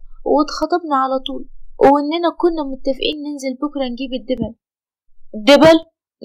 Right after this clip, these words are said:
نعم يا حلوة." "شايف يا عمو؟" "كملي، وإيه اللي خلاكي صدقتيه؟" "بصراحة يا عمو ما كنتش مقتنعة خالص، بس هو أكد لي لما أخدني قابلنا طنط جميلة مامته."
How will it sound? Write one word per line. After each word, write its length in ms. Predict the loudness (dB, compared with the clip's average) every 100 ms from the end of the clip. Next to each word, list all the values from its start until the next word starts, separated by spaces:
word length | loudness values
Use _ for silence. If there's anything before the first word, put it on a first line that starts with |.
| 6
نعم 260 | 8 8
يا 60 | 6
حلوة." 360 | 6 8 8 6 4 _ _ _ _ _ -18 -16 -10
"شايف 460 | -2 4 4 4 0
يا 100 | 0
عمو؟" 380 | 0 -4 -8 _ _ -20 -18 -16 -18 -18 -18 6
"كملي، 500 | 6 8 6 4 -2 -16 -4
وإيه 360 | 4 6 8 8
اللي 120 | 6
خلاكي 400 | 4 4 4 2
صدقتيه؟" 640 | 2 4 4 2 -2 -8 -10 -18 -20 -20 _ _ _ _ _ -4
"بصراحة 440 | -2 2 2 2
يا 100 | 0
عمو 240 | -2 -4 -6
ما 140 | -8 -6
كنتش 360 | -6 -4 -6
مقتنعة 440 | -8 -4 -4 -2 -6
خالص، 460 | -6 -8 -10 -14 _ -8 -4
بس 200 | -4 -4
هو 220 | -2 0
أكد 400 | 2 0 -2 -6
لي 200 | -6 -12 _ _ 2
لما 200 | 2 4
أخدني 460 | 0 2 -2 -2 0
قابلنا 420 | 0 0 -2 -4
طنط 400 | -4 -6 -4 -4
جميلة 340 | -4 -4 -6 -6
مامته." 420 | -8 -12 -14